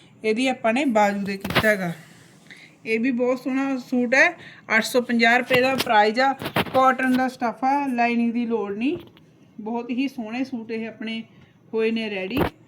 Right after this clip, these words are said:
ਤੇ ਇਹਦੇ ਵਿੱਚ ਬਲੂ ਕਲਰ ਵੀ ਰੈਡੀ ਹੋਇਆ,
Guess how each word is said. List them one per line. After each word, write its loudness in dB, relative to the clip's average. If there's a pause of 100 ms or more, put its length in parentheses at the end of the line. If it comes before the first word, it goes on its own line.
(420)
ਤੇ -8
ਇਹਦੇ 2
ਵਿੱਚ -2 (500)
ਬਲੂ 0
ਕਲਰ 0
ਵੀ -4
ਰੈਡੀ -4
ਹੋਇਆ, -6